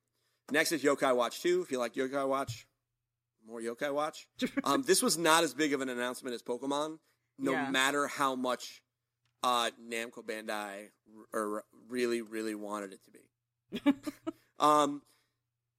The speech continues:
Speaker 1: next, then this is freaking crazy. Minecraft, the new Nintendo three D S edition.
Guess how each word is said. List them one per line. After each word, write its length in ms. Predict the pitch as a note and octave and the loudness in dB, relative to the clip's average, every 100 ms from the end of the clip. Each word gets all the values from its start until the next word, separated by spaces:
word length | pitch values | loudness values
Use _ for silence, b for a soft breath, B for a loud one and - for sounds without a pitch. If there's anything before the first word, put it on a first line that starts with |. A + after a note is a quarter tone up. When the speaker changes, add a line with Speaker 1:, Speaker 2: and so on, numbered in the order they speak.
| _ _ | _ _
Speaker 1:
next, 360 | D3+ E3 F#3 - | -4 2 2 2
then 200 | D#3 D#3 | 0 2
this 200 | E3 - | 2 0
is 100 | D3 | -4
freaking 400 | - E3 C3+ B2 | -6 -6 -6 -10
crazy. 760 | - - D#3 E3+ B2 B2 A#2 A2 B2 | -10 -2 2 2 0 -6 -10 -10 -4
Minecraft, 680 | C3 D#3+ D3+ - A#2 F#2 - - | -4 -2 -6 -6 -6 -6 -10 -16
the 60 | B2 | -16
new 220 | A#2+ C3 | -12 -12
Nintendo 380 | A#2+ A2+ B2 G#2+ | -10 -10 -8 -8
three 180 | A#2 G#2+ | -12 -10
D 120 | A2 | -8
S 140 | A2 | -8
edition. 420 | G#2 G#2+ - G#2 | -12 -20 -20 -20